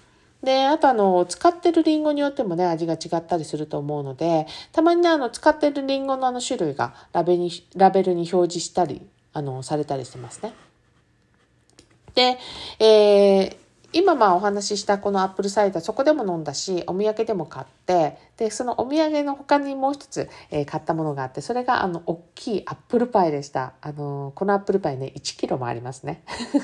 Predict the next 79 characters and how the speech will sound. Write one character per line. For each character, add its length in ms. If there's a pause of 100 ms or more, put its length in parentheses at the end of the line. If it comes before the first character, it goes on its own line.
(180)
<laughs> 640
そ 120
う、 20
ち 100
ょ 40
っ 20
と 80
し 80
た 140
お 20
も 120
し 120
だ 80
よ 100
ね、 120
み 100
た 100
い 60
な 100
感 160
じ 80
だ 100
っ 40
た 100
ん 60
だ 80
け 140
ど、 260 (500)
そ 420 (100)
う。 20
で、 360
も 400
う 60
一 160
回 200
で 80
全 180
部 60
食 140
べ 60
ら 120
れ 60
な 100
い 40
と 60
思 120
っ 20
た 80
か 120
ら、 60
も 120
う 40
四 180
分 180
の 100
一 200
に 100
カ 140
ッ 40
ト 160
し 140
て、 360 (220)
で、 280
一 200
切 140
れ 100
は 180
私 240
た 140
ち 100
で 140
シ 120
ェ 80
ア 40
し 60
て 140
食 120
べ 100
て、 380